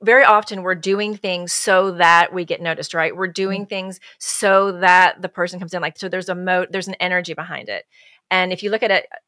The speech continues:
Speaker 1: like, the energy of attachment, when you're doing things, like, so that, like, I'm putting this on so that he will see me, or I'm posting on
Speaker 2: Mm.
Speaker 1: social media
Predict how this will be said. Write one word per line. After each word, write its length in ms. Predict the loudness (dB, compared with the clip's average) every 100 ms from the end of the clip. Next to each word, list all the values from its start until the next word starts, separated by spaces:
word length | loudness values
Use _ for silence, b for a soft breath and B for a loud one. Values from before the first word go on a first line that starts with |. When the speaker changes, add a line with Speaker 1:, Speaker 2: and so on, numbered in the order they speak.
| _ -14 -6
Speaker 1:
like, 140 | -6
the 100 | -4
energy 280 | -2 -2 -2
of 60 | -8
attachment, 680 | -8 -2 -2 -2 -6 -8 -6
when 220 | -6 -6
you're 180 | -6 -6
doing 420 | -6 -6 -6 -8
things, 480 | -8 -8 -8 -10 -4
like, 320 | -2 -2 -8 b b b _ -16
so 580 | -8 6 6 8 4
that, 360 | 2 4 6 6
like, 120 | 2
I'm 80 | -6
putting 200 | -6 -6
this 180 | -6 -6
on 300 | -4 -2 -2
so 300 | -6 -4 -4
that 260 | 2 2 2
he 80 | -4
will 100 | -12
see 200 | -12 -12
me, 120 | 0
or 100 | 2
I'm 140 | 2
posting 460 | 0 2 2 0 -2
on 80 | -2
Speaker 2:
Mm. 40 |
Speaker 1:
social 360 | -2 -2 -2 -6
media 420 | -4 -2 0 -2